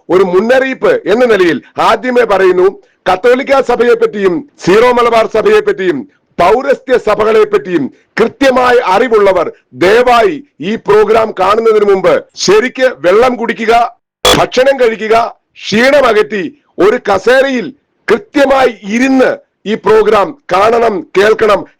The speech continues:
എന്ന് ആദ്യമേ അഭ്യർത്ഥിക്കുകയാണ്. നമ്മൾ ഈ പ്രോഗ്രാമിന്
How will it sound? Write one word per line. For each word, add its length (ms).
എന്ന് 480
ആദ്യമേ 460
അഭ്യർത്ഥിക്കുകയാണ്. 1080
നമ്മൾ 420
ഈ 120
പ്രോഗ്രാമിന് 800